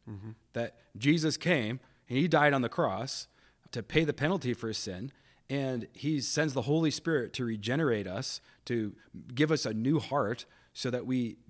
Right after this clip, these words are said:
Speaker 2: do not live this way going forward. We don't
Speaker 1: Mm-hmm.
Speaker 2: turn into this kind of animalistic, terrible state.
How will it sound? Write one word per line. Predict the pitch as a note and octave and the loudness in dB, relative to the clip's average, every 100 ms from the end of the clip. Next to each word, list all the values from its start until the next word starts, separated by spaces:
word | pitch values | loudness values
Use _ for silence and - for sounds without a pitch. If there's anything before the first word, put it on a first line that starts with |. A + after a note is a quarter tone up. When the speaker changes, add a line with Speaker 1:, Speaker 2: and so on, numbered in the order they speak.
| A#2+ | -4
Speaker 2:
do | C3 D3 | 0 2
not | C#3+ B2+ | 2 2
live | C#3 D#3 A#2 | 2 2 0
this | A2+ A2+ | -4 -2
way | A2+ G#2+ | -2 -2
going | G#2+ A2+ A2 | -2 -2 -4
forward. | - D3+ G2+ D2+ | -4 -4 -6 -4
We | A#2 | -4
don't | A2+ C3 D#3 | 0 0 0
Speaker 1:
Mm-hmm. | G#2+ | -2
Speaker 2:
turn | C#3+ A#2+ | -2 0
into | A2 G#2+ G#2+ | 0 -2 -2
this | G2+ F#2 | -4 -6
kind | - G#2+ | -6 -6
of | F#2+ - | -6 -6
animalistic, | A2 G2+ F#2+ F#2+ - G2+ - - _ - | -6 -6 -6 -6 -6 -8 -10 -16 _ -8
terrible | B2 A2 G2 F2+ C#2+ | -6 -4 -4 -8 -10
state. | - - F#2+ - | -10 -8 -8 -10